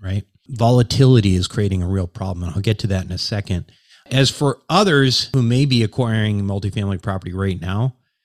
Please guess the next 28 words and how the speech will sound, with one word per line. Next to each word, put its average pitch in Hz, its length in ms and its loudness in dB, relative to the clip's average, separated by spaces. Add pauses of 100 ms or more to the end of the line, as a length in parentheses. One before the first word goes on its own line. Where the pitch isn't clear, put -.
(240)
listen, 107 300 -2
I, 107 200 0 (280)
I 113 160 -2
don't 135 200 -4
know 127 500 -4 (340)
really 131 320 -4
how 123 380 -2
they're 131 140 2
doing 120 320 -2
it 160 180 -4 (560)
responsibly 123 840 -4
because 110 680 -4 (600)
I 123 120 2
just 113 260 2
don't 120 180 2
know 110 140 4
how 110 140 2
you 104 160 0
underwrite 101 640 0
in 107 180 -2
this 98 180 -4
environment. 98 640 -4
In 113 180 -2
order 156 240 2
to 120 160 -2
underwrite, 117 500 0
you 107 120 -6
have 107 400 -4